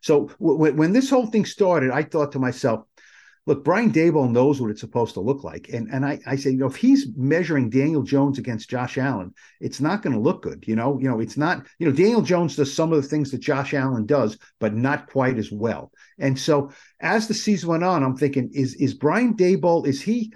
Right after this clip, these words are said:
is his standard so high that Daniel is just not gonna reach it?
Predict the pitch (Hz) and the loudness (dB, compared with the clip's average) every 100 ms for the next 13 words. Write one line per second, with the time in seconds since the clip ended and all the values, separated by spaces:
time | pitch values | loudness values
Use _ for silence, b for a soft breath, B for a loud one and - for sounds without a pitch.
0 | b b _ 156 135 277 277 214 214 214 | b b _ 0 2 2 2 2 4 4
1 | 208 - 196 143 170 185 170 127 - 156 | 2 2 0 0 0 2 2 0 0 0
2 | 160 170 147 139 139 123 127 147 - 123 | 2 2 0 0 -4 -4 -2 -2 -2 -2
3 | 110 127 131 - | 0 0 -2 -8